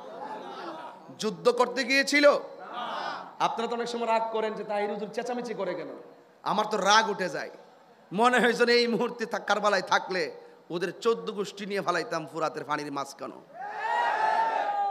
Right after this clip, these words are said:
ওরা নবীর আওলাদের জন্য পানি বন্ধ করছে। ফলমন্ডি ব্যবসায়ী, বাজার ব্যবসায়ীর সভাপতি বলতাম, "সম্পদ যা আছে সব বিক্রি করেন।"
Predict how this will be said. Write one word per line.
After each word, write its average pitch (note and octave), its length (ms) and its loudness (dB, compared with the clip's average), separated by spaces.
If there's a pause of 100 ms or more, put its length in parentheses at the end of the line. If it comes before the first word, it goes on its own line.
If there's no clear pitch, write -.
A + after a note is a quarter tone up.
(260)
ওরা C4 180 8
নবীর D4+ 280 6
আওলাদের D4 340 8
জন্য D4 160 6
পানি C#4 260 6
বন্ধ C#4+ 260 4
করছে। C#4 260 4
ফলমন্ডি C4+ 500 4
ব্যবসায়ী, C#4 420 4
বাজার C4 320 4
ব্যবসায়ীর B3+ 440 0 (320)
সভাপতি C4+ 460 2
বলতাম, B3+ 360 2
"সম্পদ B3+ 440 0
যা B3 120 6
আছে A#3+ 140 2
সব A3+ 220 0
বিক্রি B3+ 240 -6
করেন।" E3+ 200 -6